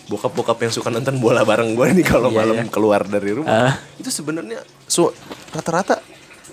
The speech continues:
Speaker 1: penghasilan istrinya itu
Speaker 2: Hmm.
Speaker 1: lebih besar daripada, dan dia tetap kelihatan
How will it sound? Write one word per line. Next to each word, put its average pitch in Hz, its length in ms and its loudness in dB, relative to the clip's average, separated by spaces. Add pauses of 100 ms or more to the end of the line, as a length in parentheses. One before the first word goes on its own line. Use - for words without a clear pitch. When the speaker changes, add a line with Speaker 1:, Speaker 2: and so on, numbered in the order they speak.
(100)
Speaker 1:
penghasilan 156 580 -2 (720)
istrinya 175 400 0
itu 196 220 0
Speaker 2:
Hmm. - 460 -12
Speaker 1:
lebih 151 240 2
besar 175 260 -4
daripada, 107 480 -4 (760)
dan 131 280 0
dia 170 180 4
tetap 156 360 -4
kelihatan 113 520 -2